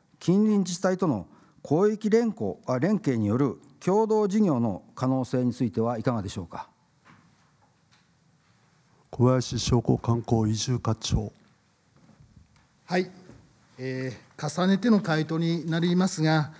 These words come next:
Speaker 3: えー、青木村では高齢者生活福祉センターが、あ、他市町村あるいは地域に先駆けて整備されてきておりますので、居住についてはこの高齢者生活福祉センターを、お、活用していきたいという考えです。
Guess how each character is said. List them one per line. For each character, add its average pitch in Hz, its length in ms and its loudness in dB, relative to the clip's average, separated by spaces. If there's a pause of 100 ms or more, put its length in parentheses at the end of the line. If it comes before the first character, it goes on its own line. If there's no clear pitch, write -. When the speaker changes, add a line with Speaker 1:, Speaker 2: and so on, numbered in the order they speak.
(280)
Speaker 3:
え 147 200 2
ー、 147 40 2
青 175 140 4
木 196 100 -4
村 196 200 2
で 233 60 0
は 208 120 0
高 170 140 -6
齢 196 180 2
者 196 120 -2
生 156 200 -4
活 165 260 -6
福 - 80 -8
祉 - 40 -10
セ 220 180 0
ン 202 80 0
タ 160 180 -2
ー 135 60 -4
が、 135 460 -6
あ、 123 40 -6
他 151 160 -4
市 - 140 -6
町 190 160 2
村 123 400 -2
あ 143 100 -6
る 196 80 4
い 220 60 6
は 165 100 2
地 - 180 -2
域 185 140 -2
に 139 60 -2
先 135 280 -8
駆 208 240 0
け - 40 -18
て 120 240 -6
整 175 140 -4
備 139 120 -4
さ 127 140 -10
れ 127 80 -6
て 151 100 -6
き - 80 -14
て - 80 -8
お 127 60 -2
り 120 80 -4
ま 143 120 -2
す 143 140 -8
の 123 100 -4
で、 139 240 -2 (360)
居 175 140 0
住 202 140 0
に 233 140 2
つ 262 140 -4
い 277 80 0
て 220 100 0
は 147 160 0
こ 139 100 -8
の 135 120 -2
高 147 120 -6
齢 156 160 0
者 147 140 -6
生 131 180 -6
活 131 260 -8
福 - 80 -20
祉 - 40 -18
セ 175 180 -6
ン 170 60 -4
タ 113 220 -8
ー - 20 -8
を、 113 280 -6
お、 117 160 -12
活 117 260 -14
用 123 60 -8
し - 80 -14
て 135 80 -10
い 123 40 -8
き - 40 -20
た 160 120 -4
い 165 60 -2
と 123 100 -8
い 113 40 -4
う 107 40 -8
考 110 100 -12 (140)
え 104 80 -8
で 98 80 -8
す。 - 200 -14